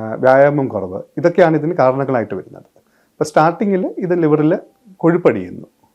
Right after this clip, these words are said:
ലിവർ കൊഴുപ്പടിയുമ്പോൾ അത് നമ്മൾ ഫാറ്റി ലിവർ എന്ന് വിളിക്കുന്നു. ഈ കൊഴുപ്പ് ലിവറിൽ ഇരുന്ന് അവിടെ ചെറിയ ഇൻഫ്ലമേഷൻ ഉണ്ടാക്കുന്നു. ഇൻഫ്ലമേഷൻ വരുമ്പോൾ അത് നമ്മൾ ഹെപ്പറ്റൈറ്റിസ് സ്റ്റേജ് എന്ന് പറയും. ഈ ഒരു സ്റ്റേജ് നമ്മളിപ്പോൾ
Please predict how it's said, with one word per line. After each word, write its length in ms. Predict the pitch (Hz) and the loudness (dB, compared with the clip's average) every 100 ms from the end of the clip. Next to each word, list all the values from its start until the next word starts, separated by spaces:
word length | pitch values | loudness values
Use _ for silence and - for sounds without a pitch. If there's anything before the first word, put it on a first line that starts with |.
| _ 190 | _ -6
ലിവർ 140 | 147 160 | -4 0
കൊഴുപ്പടിയുമ്പോൾ 480 | 147 147 156 147 170 | -2 0 -2 -2 -2
അത് 60 | 156 160 | -2 -4
നമ്മൾ 140 | 151 156 | -4 -2
ഫാറ്റി 220 | 147 - 165 | -2 2 2
ലിവർ 140 | 151 135 | 2 0
എന്ന് 100 | 120 | -4
വിളിക്കുന്നു. 340 | 104 107 117 240 170 | -8 -10 -12 -10 -8
ഈ 60 | 185 | -2
കൊഴുപ്പ് 280 | 180 165 175 165 | 2 2 2 0
ലിവറിൽ 280 | 151 151 139 | 0 0 -2
ഇരുന്ന് 240 | 117 120 233 _ | -6 -10 -14 _
അവിടെ 140 | 156 143 | -8 -4
ചെറിയ 140 | 147 135 | -2 -2
ഇൻഫ്ലമേഷൻ 380 | 127 143 135 127 107 | -2 -2 -4 -6 -8
ഉണ്ടാക്കുന്നു. 440 | 98 92 101 104 - _ _ _ _ _ _ - | -4 -6 -6 -14 -16 _ _ _ _ _ _ -8
ഇൻഫ്ലമേഷൻ 460 | 139 165 170 156 160 | 0 2 2 2 0
വരുമ്പോൾ 300 | 135 135 160 311 _ _ _ | 0 0 -2 -4 _ _ _
അത് 100 | 147 143 | -4 -2
നമ്മൾ 180 | 147 135 170 262 | -2 -4 -6 -6
ഹെപ്പറ്റൈറ്റിസ് 480 | 135 151 170 170 175 | 0 2 2 0 -2
സ്റ്റേജ് 220 | - 131 120 | 0 -2 -4
എന്ന് 100 | 98 | -8
പറയും. 260 | 92 92 - _ _ _ _ _ - | -12 -14 -20 _ _ _ _ _ -8
ഈ 100 | 170 214 | -2 0
ഒരു 80 | 180 | 2
സ്റ്റേജ് 260 | 165 165 170 | 2 4 2
നമ്മളിപ്പോൾ 300 | 160 143 | 2 2